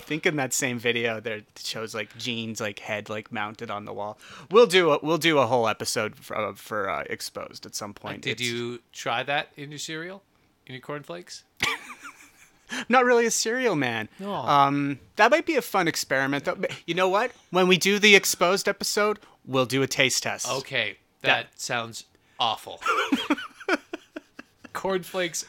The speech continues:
Speaker 2: on their own are terrible.
Speaker 1: It's funny. I, we could have taken <laughs> right. I think they're cornflakes. It's some kind of cereal. Um, it's funny. We didn't take the opportunity to,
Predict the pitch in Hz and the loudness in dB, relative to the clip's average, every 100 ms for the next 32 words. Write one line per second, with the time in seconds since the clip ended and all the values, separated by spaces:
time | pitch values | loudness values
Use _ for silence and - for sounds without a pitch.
0 | - 156 147 139 135 143 135 123 113 - | -4 -4 -2 -6 -2 0 0 -2 -10 -8
1 | 127 110 107 101 90 - - - 135 127 | -6 -6 -10 -16 -18 -6 -4 2 4 4
2 | 127 123 139 147 127 156 143 160 147 170 | 2 2 0 -4 -2 -2 4 4 6 2
3 | - - - - - 160 - - _ _ | 0 -4 -4 0 4 4 2 -2 _ _
4 | _ - 190 - 269 180 139 107 110 120 | _ 2 2 2 -2 0 0 -4 -8 -2
5 | 214 - 220 - 104 - 95 85 - - | -2 2 2 0 -6 -6 -6 -10 -12 -18
6 | - - - 127 123 120 117 _ - - | -16 -6 2 4 4 -2 -6 _ -20 -8
7 | - 170 131 135 156 151 156 127 139 123 | 4 4 4 2 2 2 0 2 2 2
8 | - - 127 120 117 110 104 | -2 -4 -4 -4 -4 -4 -6